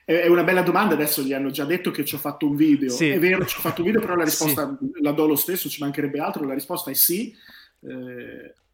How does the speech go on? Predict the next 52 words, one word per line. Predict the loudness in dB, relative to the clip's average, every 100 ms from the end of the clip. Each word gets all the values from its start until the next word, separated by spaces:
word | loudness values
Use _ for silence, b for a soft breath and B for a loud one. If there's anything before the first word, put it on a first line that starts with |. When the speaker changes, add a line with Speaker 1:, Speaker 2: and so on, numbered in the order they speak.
| _ _
Speaker 1:
credo | -10 -2 0 2 2
che | 2
i |
videogiochi | 0 0 -2 -4 -6
siano | -4 -4 -4 -6
una | -8 -8 -6
forma | -4 -2 -4 -6
d'arte | -4 -4 -4 -6 -4 -2 -2 -4 B B 2
molto | 4 4
potente | 0 0 -2 -4 -6 -8 -8
e | -10 -8
credo | -8 -6 -4
che | -4
ci | -2
siano | 0 0 0
videogiochi | 4 4 4 0 2
di | 4
livello, | 4 4 4 4 -2 B B B _
eh, | -14 -14 -20 _ _ _ _ _
di | -2
grandi | 2 2 2 2
opere | 2 0 -2
culturali. | -4 -4 -4 -4
Sono | -4 -2
pochissimi, | -2 0 0 0 -2 -4
eh, | -10
ma | -8
è | -8 -6
così | -2 0
ovunque, | 0 0 -4 -8
anche | -16 -10 -8 -6
libri, | -2 0 2 6 6 4
eh, | -4 -6
di, | -2 -2 -2 -10 _
di | -6
valore | 0 2 2
artistico | 0 2 2 -2 -6
sono | -6
pochissimi | -8 -2 -2 -2
rispetto | -8 -8 -10
a | -4
quelli | -4
che | -2
si | -2 -4
pubblicano. | -4 -8 -10 -10
Insomma, | -8 -6
le, | -4 0
le | 0
cose | 2 0
belle | 0 0
sono | -2
pochissime | -6 -8 -10 -10